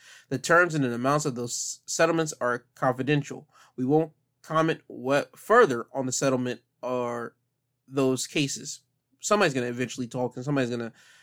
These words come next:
somebody in the news world always finds out how much somebody gets paid for, and they're always gonna throw it out there, and there's always gonna be some conflicting things, but it's always gonna be ballpark of exactly what the first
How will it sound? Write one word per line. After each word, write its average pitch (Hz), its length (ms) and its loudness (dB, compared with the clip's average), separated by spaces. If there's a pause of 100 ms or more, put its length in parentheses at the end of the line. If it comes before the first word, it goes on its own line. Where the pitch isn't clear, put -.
(120)
somebody 233 440 4
in 160 80 -2
the 156 80 4
news 151 240 8
world 139 260 6
always 151 280 6
finds 135 380 4
out 131 240 4
how 123 120 0
much 123 280 -2
somebody 127 280 -2
gets 117 200 -10
paid 131 340 0
for, 127 280 0
and 127 200 -6
they're 120 120 -4
always 131 220 2
gonna 123 120 -2
throw 139 260 2
it 127 60 4
out 123 200 2
there, 123 160 -2
and 123 80 -6
there's 127 100 -6
always 135 140 0
gonna 127 120 -2
be 120 80 -8
some 120 220 -6
conflicting 139 480 -4
things, 127 220 -4
but 113 260 -10 (100)
it's 185 140 2
always 226 140 8
gonna 214 120 -2
be 160 100 -2
ballpark 151 640 4 (400)
of 131 140 2
exactly 131 580 2
what 123 240 -6
the 131 60 -8
first 131 440 -4